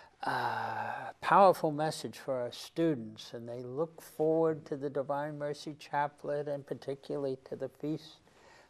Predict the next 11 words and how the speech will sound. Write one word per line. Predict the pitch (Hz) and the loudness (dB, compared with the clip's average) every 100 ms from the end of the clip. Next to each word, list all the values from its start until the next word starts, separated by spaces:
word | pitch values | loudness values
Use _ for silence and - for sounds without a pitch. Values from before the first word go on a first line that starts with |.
| _ | _
the | - | -8
Sunday | - - 143 147 | -4 -4 -2 -2
Divine | 135 131 - 143 139 139 127 | -2 -4 0 0 0 -4 -2
Mercy, | 139 135 - 147 139 | -2 0 -2 -4 -4
and, | 135 127 120 | -6 -10 -10
um, | 135 123 120 110 _ _ - - - _ _ _ - | -8 -6 -8 -14 _ _ -20 -20 -20 _ _ _ -10
it | 135 - | -10 -8
just | - 160 165 - | 2 2 2 -2
has | - 135 - - - - - - - - | -4 -6 -6 -10 -12 -16 -20 -20 -8 2
hit | 185 | 4
a | 170 | 4